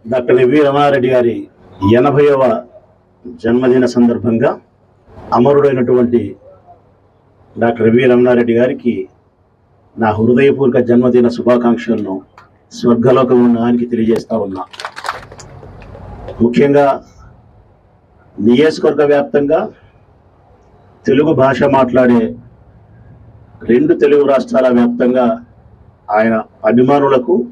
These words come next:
నా హృదయపూర్వక శుభాకాంక్షలు తెలియజేస్తా ఉన్నా. ఇక్కడికి వచ్చేసిన మీ అందరికీ నా హృదయపూర్వక ధన్యవాదాలు. ప్రత్యేకించి రమణారెడ్డి గారి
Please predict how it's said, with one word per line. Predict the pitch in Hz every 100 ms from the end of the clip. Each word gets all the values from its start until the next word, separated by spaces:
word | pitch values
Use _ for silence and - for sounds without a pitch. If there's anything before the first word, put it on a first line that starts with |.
| -
నా | 113
హృదయపూర్వక | 110 120 147 143 139 123 120
శుభాకాంక్షలు | 120 120 120 117 - 113
తెలియజేస్తా | 110 104 101 - 98
ఉన్నా. | 95 - - - - - - - - - - - - - - - - - - - - - - - - - - - -
ఇక్కడికి | 120 143 147
వచ్చేసిన | 143 151 151
మీ | 143 135
అందరికీ | 131 139 135 139 120 120 - _ _ _ 113
నా | 117
హృదయపూర్వక | 117 123 139 127 120 120
ధన్యవాదాలు. | 104 117 120 123 123 123 226 - _ _ _ _ _ _ _
ప్రత్యేకించి | 139 123 120 160 151 170 143 123 - - _ _ _ _ 113
రమణారెడ్డి | 127 147 143 143
గారి | 139 131 123 120